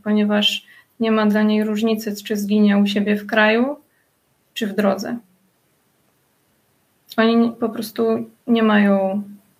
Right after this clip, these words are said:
nic do stracenia. To pró-, jest próba naprawdę ratowania,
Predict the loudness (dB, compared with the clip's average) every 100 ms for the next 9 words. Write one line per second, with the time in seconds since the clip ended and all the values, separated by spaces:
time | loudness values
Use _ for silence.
0 | _ _ _ _ _ _ 0 0 -4 -4
1 | -4 0 0 0 -4 -8 -6 0 2 4
2 | 2 -2 -4 0 -2 -2 0 2 4 4
3 | 4 4 2 0 0 0 -2 -2 0 2
4 | 0 -2 -4